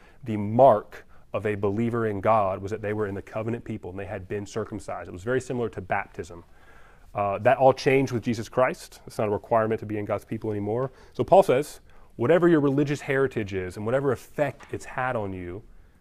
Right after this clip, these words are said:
just embrace that." Um, and then he says, uh, this is even,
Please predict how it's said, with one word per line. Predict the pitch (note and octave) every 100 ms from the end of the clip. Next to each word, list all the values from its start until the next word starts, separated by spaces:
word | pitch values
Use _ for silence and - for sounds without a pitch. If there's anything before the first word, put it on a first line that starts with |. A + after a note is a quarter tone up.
| - -
just | B2+
embrace | C3 E3+ F#3
that." | - F#2 - - - - - - - - - - - -
Um, | C3 B2+ A#2+ A2+ - -
and | C3
then |
he | A#3
says, | E3+ C3
uh, | B2+ A#2+ A#2+
this | D3
is | D3+ C3+
even, | B2+ A#2